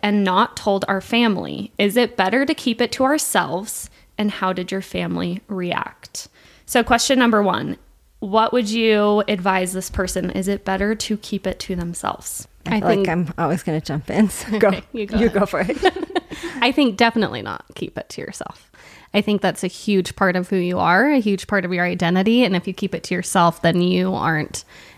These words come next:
Speaker 3: as close with your family members as you could potentially be if you told them how you feel and where you're at.
Speaker 1: Amen.
Speaker 2: I
Speaker 1: Mom?
Speaker 2: also think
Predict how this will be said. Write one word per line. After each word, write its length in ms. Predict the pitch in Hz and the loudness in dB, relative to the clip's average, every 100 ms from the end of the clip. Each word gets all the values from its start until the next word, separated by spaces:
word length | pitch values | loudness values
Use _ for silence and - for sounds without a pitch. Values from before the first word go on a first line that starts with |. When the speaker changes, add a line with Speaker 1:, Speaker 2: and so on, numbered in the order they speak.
| _ | _
Speaker 3:
as 280 | 185 175 - | 2 2 -2
close 420 | - 151 180 - | 0 0 0 -4
with 160 | - - | -4 -4
your 100 | - | -2
family 300 | 131 - - | -2 -2 -2
members 340 | - 156 180 | 0 0 -2
as 160 | 156 - | -2 -2
you 120 | 95 | -2
could 200 | - - | -2 -2
potentially 460 | 214 185 180 - | 0 0 0 0
be 220 | 165 123 92 | 0 0 -2
if 120 | - | -4
you 80 | - | -2
told 280 | - 190 | 0 0
them 260 | 110 117 185 - | 0 -2 -2 -6
how 180 | - 160 | -2 0
you 160 | 113 | 0
feel 320 | - - - | -2 0 2
and 120 | - - | 2 0
where 100 | - | -2
you're 220 | - - | -4 -2
at. 160 | - - - - - | -4 -6 -14 -16 -10
Speaker 1:
Amen. 420 | 226 214 214 277 - _ - - | -4 -2 -2 -4 -4 _ -16 -6
Speaker 2:
I 40 | 240 | 2
Speaker 1:
Mom? 160 | 240 | 4
Speaker 2:
also 220 | 262 269 | 4 2
think 460 | 254 233 214 147 | 2 2 0 -4